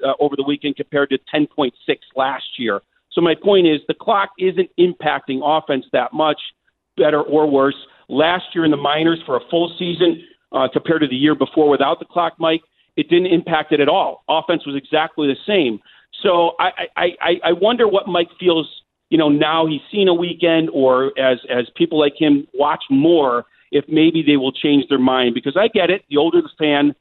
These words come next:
the more you wanna get back to the way it was. And the funny thing is, they are sort of gonna get back to the way it was in a manufactured way, yes, right? But it's going to look like a lot w-, when we were younger and when people that, you know, were in their sixties were younger and really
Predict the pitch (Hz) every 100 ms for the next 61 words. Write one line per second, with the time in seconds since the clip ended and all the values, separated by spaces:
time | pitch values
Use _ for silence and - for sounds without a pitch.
0 | _ _ _ - 143 147 151 151 139 143
1 | 139 139 135 143 139 - 139 131 135 127
2 | 131 123 160 240 196 175 160 226 269 190
3 | 165 165 160 - 170 170 180 269 262 196
4 | 165 143 139 135 139 - 139 - - 127
5 | 131 127 123 131 123 - _ _ _ _
6 | - 175 170 160 180 190 180 160 - 202
7 | 196 - 156 139 139 131 135 175 139 -
8 | - 147 143 165 185 _ _ 160 160 -
9 | 226 196 156 147 196 - 156 143 139 143
10 | 151 165 _ - 170 147 151 151 - 151
11 | 139 131 135 127 143 123 127 120 135 _
12 | 147 131 127 123 - - 120 117 120 120
13 | 120 - 180 - 131 - - - - 135
14 | 135 123 131 143 120 147